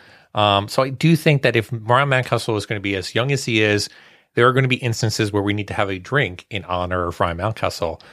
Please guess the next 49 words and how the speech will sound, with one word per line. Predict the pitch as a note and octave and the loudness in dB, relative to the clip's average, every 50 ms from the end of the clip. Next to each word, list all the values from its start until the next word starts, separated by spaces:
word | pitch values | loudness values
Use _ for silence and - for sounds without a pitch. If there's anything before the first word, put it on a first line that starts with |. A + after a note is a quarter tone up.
| - - _ _ _ _ | -20 -20 _ _ _ _
Uh, | - G2 G2 G2 - - | 2 2 2 2 0 -2
so | - - C3+ A#2+ | 0 0 0 2
this | A2+ C#3 D3+ | 2 2 2
drink | - - D3 C3+ - | 4 2 2 2 0
is | A#2+ - - | -2 -2 -2
what | B2 A2 A2 | -2 -2 0
I'm | A2 | 0
calling | A2 - - A#2 A2 G#2 G2 G2 F#2+ | -2 0 0 0 0 0 -4 -8 -4
Mounting | G2 G2 G#2 A2 - - A#2+ | -2 0 0 0 -2 -2 -4
the | G#2+ - | -4 -2
Castle. | - F#2+ F#2 - - - G3+ C4+ - _ _ _ - - - - - _ _ _ | -2 -2 -2 -2 0 -2 -2 -2 -4 _ _ _ -20 -20 -20 -20 -20 _ _ _
Uh, | - A2 G#2+ G#2+ G#2 G#2 - | 0 2 4 4 4 2 2
it | - B2+ A#2+ A#2+ - | 0 0 0 0 0
is | A2+ A2 G#2+ G#2 G#2 G#2 G2+ - | -2 0 2 2 2 0 -2 -2
going | - A2 G#2 | -4 -6 -4
to | F#2+ | -4
be | G2 F#2 | -8 -6
two | - - B2 | -2 0 0
ounces | A#2+ - - A2+ G#2 | 0 0 -2 -4 -4
of | G2 | -2
mead. | G2 G#2 A#2+ D3 E3+ G3 - _ _ _ _ - | 0 0 0 0 -2 -4 -8 _ _ _ _ -12
It's | A#2 - - | -12 -8 -4
gonna | - A#2 A2 G#2 | -4 -4 -4 -2
be | G2+ A2 G#2+ G#2+ G2+ - _ _ - | -2 -2 -2 -2 -4 -6 _ _ -6
a, | A2 G2+ G2 G2 G2 G2+ G2 G2 G2 - _ - A#2+ | -4 -4 -2 -2 -4 -6 -6 -8 -10 -14 _ -6 -6
uh, | G#2+ F#2+ - _ - | -6 -6 -6 _ 0
ounce | A#2 C3 B2+ - | 0 0 0 0
and | C3 A2+ | -4 -4
a | |
half | - - A2+ A2+ B2 - - _ - | -2 0 0 0 0 -2 -6 _ -2
of | G#2+ G2+ G2+ G2+ G2+ G2+ G#2+ - _ _ | 0 0 2 2 0 -2 -4 -8 _ _
spiced | - - - - - G2+ A2 A2+ - - - | -8 -8 -6 -2 0 0 0 0 -4 -8 -8
rum. | G2 F2 F2+ F#2 A#2+ F#3+ C4 - _ _ _ _ _ _ _ _ _ _ - | -4 0 0 0 0 0 -4 -10 _ _ _ _ _ _ _ _ _ _ 0
We're | B2+ B2 | 0 2
gonna | B2 A#2 | 2 2
top | A2 - - A#2+ A#2 - | 0 0 0 0 0 2
it | - | 2
off | A2+ A#2 - - | 2 2 2 -2
with | A2+ G2+ | -4 -6
a | F#2+ | -6
few | - - - | -8 -10 -6
dashes | - - F#2 G#2 - - A#2 G2+ | -2 -2 -2 -2 -2 -4 -4 -4
of | G#2 E2+ _ | -4 -6 _
orange | - G#2+ G#2 G#2 - - | -6 -6 -6 -6 -2 0
bitters, | G#2 G#2 B2+ C#3 D3+ - - - - _ _ _ _ _ _ | 0 2 2 0 -2 -2 -8 -12 -20 _ _ _ _ _ _
and | G#2 G#2 A2 | -4 0 0
then | A2+ A2+ | 0 0
we're | A2+ A2 | 0 0
gonna | G#2+ A2 G#2+ G#2 G#2 G#2 G#2 | 0 2 2 4 2 2 0